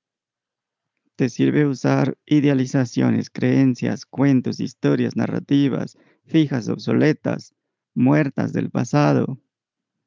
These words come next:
ante las situaciones conforme se van presentando los eventos? ¿Tendrá sentido? Porque lo desconocido son posibilidades infinitas.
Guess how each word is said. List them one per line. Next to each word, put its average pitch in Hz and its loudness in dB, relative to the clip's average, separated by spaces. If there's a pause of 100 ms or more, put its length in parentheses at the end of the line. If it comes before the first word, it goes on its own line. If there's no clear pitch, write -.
(600)
ante 156 2 (1600)
las 127 0
situaciones 143 0
conforme 143 2
se 139 -2
van 135 2
presentando 143 -2
los - -4
eventos? 139 -4 (1500)
¿Tendrá 143 0
sentido? 131 -2 (1800)
Porque 123 -4
lo 131 -2
desconocido 135 0
son 160 -2
posibilidades 143 -2
infinitas. - -4